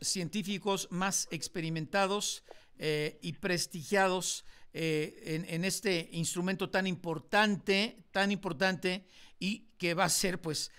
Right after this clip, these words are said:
muy socorrido por, eh, Morena y la oposición.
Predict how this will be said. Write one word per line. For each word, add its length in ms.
muy 180
socorrido 680
por, 360
eh, 380
Morena 600
y 120
la 100
oposición. 520